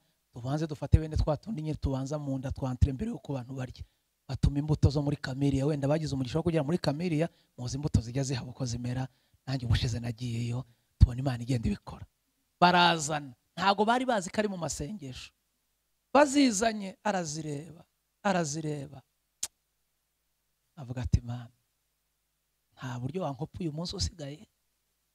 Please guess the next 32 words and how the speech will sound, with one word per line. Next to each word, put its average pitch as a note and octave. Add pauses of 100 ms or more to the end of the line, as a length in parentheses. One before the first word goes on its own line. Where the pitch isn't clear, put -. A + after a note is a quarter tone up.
(180)
nzawishyura D3
ubutaha, C#3+ (600)
nanjye E3
mfate F#3
ku A#3+
mbuto." - (600)
Arazifata, A3
arazirya. G#3 (160)
Ku E3
munsi G3
wa E3
kabiri, F3+ (200)
yari E3+
asigaje C#3+
umunsi D3+
umwe E3+
ngo D3+
asohoze D3+ (320)
amasengesho. A#2+ (380)
Nari G3+
ndi A#3+
kubabwira G3+
ko -
isi G#3+
yeze, E3 (680)
kugeza E3+
ku G3+
rwego G#3
abantu E3
kwiriza F#3
batakibishobora C#3+
kubera F#3+